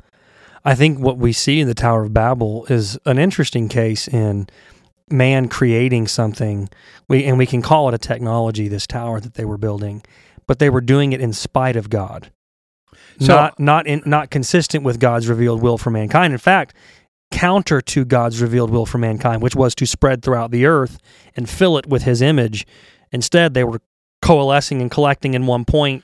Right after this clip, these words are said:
Speaker 1: and
Speaker 2: And building a tower
Speaker 1: building
Speaker 2: to
Speaker 1: a tower
Speaker 2: themselves.
Speaker 1: to, to, to themselves, right? And
Speaker 2: Right.
Speaker 1: so, um,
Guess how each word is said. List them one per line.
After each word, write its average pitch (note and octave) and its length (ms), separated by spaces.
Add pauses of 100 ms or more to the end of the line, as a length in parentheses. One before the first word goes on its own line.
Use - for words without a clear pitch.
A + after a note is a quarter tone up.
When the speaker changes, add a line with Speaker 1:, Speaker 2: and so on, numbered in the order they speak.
Speaker 1:
and B2+ 160
Speaker 2:
And A#2 100
building B2+ 300
a G#2+ 80
tower A2+ 320
Speaker 1:
building D3+ 220
Speaker 2:
to A2 80
Speaker 1:
a - 20
tower D#3 260 (200)
Speaker 2:
themselves. - 20 (180)
Speaker 1:
to, D3+ 120
to, C#3+ 80
to C#3+ 120
themselves, B2 560
right? A#2+ 260
And A#2 100
Speaker 2:
Right. G2+ 80
Speaker 1:
so, B2+ 300 (540)
um, A2+ 480